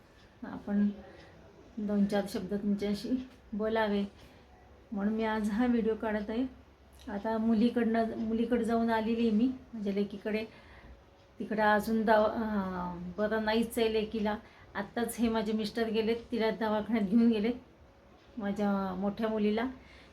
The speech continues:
ते, अं, तिच्या मुलाला तर बरं नाही आहे ना अजून, बहुतेक काय दात सोळे येतात का काय, त्याला पुन्हा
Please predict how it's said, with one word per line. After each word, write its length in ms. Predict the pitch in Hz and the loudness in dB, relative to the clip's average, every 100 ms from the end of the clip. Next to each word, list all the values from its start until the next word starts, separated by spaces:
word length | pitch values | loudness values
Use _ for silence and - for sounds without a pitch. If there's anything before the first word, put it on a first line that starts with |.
| - 233 | -12 -6
ते, 100 | 220 | -2
अं, 240 | 214 202 202 | 2 2 2
तिच्या 200 | 214 233 | 2 4
मुलाला 380 | 226 233 226 233 | 6 6 6 4
तर 60 | 240 | 2
बरं 320 | 208 226 240 | 2 6 6
नाही 180 | 247 233 | 8 6
आहे 160 | 247 | 4
ना 160 | 294 220 | 0 -2
अजून, 380 | 196 208 220 208 - - - - - - - - - - | 0 2 4 2 0 -14 -20 -20 -20 -20 -20 -20 -20 -6
बहुतेक 460 | 226 220 208 214 - | 0 0 0 -4 0
काय 140 | 208 | 2
दात 480 | 208 214 220 226 202 | 4 6 4 4 -4
सोळे 380 | - 226 226 226 | 2 6 8 6
येतात 240 | 220 226 226 226 | 4 2 0 -6
का 60 | |
काय, 320 | 214 226 220 | 0 2 2
त्याला 360 | 214 226 214 208 | 0 0 0 0
पुन्हा 580 | 202 - 208 214 214 | -2 -2 -2 -2 -2